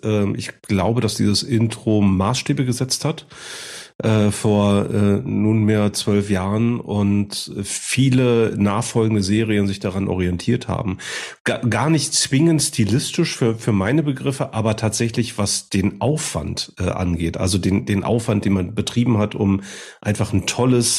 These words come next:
Serienintro zu, zu kreieren. Und,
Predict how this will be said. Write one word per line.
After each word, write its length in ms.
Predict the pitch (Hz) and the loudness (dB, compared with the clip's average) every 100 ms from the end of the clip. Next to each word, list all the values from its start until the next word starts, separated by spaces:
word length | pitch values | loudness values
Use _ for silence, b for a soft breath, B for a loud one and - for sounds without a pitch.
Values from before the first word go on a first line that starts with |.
| - | -4
Serienintro 1900 | - 90 98 123 127 113 98 101 139 113 113 135 104 107 98 117 - - 98 | -4 0 2 2 4 4 4 2 -2 -8 -8 -8 -10 -10 0 0 2 0 0
zu, 280 | - 110 101 | 0 -2 -2
zu 240 | - 107 | -2 -4
kreieren. 680 | 101 - 104 - 110 123 123 | -2 -2 -2 2 2 4 2
Und, 320 | 95 101 95 | 2 2 2